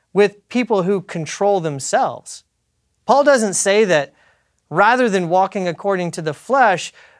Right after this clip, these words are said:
we should walk according to the strength of our own self-will. No.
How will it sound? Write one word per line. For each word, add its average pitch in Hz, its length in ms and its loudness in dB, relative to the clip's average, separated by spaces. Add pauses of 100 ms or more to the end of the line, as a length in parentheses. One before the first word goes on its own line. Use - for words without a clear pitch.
we 233 220 2
should 208 200 -2
walk 214 320 2
according 208 440 -2
to 185 120 -4
the 151 120 -6
strength 208 520 -6
of 165 100 -2
our 165 140 2
own 170 220 -2
self-will. 156 840 -6 (680)
No. 180 420 0